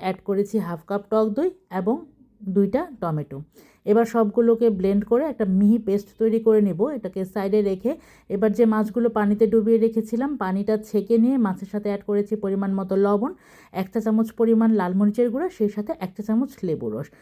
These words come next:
দিয়ে মাছটাকে খুব ভালো মতো মাখিয়ে নিব। এবার কড়াইতে তেল গরম করে দিয়ে মাছটাকে হালকা করে ভেজে নিব। আমি খুব বেশি সময় ধরে ভাজবো না, এক একটা পিঠ আমি এক মিনিট করে ভেজেছি, যেন মাছটা at least forty to fifty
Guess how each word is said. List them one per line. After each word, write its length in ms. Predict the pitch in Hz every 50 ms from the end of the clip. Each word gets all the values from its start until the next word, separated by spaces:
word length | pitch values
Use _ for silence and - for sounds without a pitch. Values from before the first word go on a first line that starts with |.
| - _ _ _ 202
দিয়ে 140 | 240 240
মাছটাকে 440 | 226 220 220 214 220 - 226 226 233
খুব 200 | 226 - - 226 202
ভালো 260 | 208 - 196 196 214 214
মতো 220 | 214 226 220 233
মাখিয়ে 360 | 226 220 220 214 214 - 240 233
নিব। 200 | 226 214 208 226 302 - - - _
এবার 240 | - 190 185 208 202
কড়াইতে 440 | 196 - 196 196 196 202 202 - 220
তেল 220 | 214 - 196 196 208
গরম 280 | 202 220 214 214 220 220 220
করে 200 | 220 226 220 226 226
দিয়ে 220 | 190 214 214 277 320 - - _ _ _ -
মাছটাকে 480 | 180 180 180 180 - - 202 208 294 359 370 _ _ _ _ _ -
হালকা 260 | - 202 190 208 202
করে 200 | 202 226 247 285
ভেজে 300 | 220 175 165 156 160 156
নিব। 180 | 139 139 - 143 147 147 - _ _ _ - - _ _ -
আমি 180 | 190 208 220 226
খুব 200 | 220 - 247 226
বেশি 320 | 202 190 220 220 220 254 233
সময় 320 | - 247 233 226 233 233
ধরে 200 | 220 226 226 226 226
ভাজবো 360 | 208 214 220 208 220 208 220
না, 100 | 214 220 214 -
এক 160 | 190 180 -
একটা 240 | 220 208 214 - 226
পিঠ 260 | 214 220 233 262 302 - -
আমি 180 | - 196 196 202 - -
এক 160 | 185 185 185 -
মিনিট 220 | 214 226 226 226 226
করে 180 | - 233 226 226
ভেজেছি, 420 | 220 220 220 214 208 233 226 - 285 277
যেন 160 | 226 196 190 190
মাছটা 420 | 185 185 185 190 185 - - 285 359 - - - - - _ _ _ _
at 120 | 190 202 202
least 240 | 214 226 226 220 - -
forty 280 | 220 214 214 214 233 214
to 40 | 269 330 - -
fifty 260 | 233 214 214 220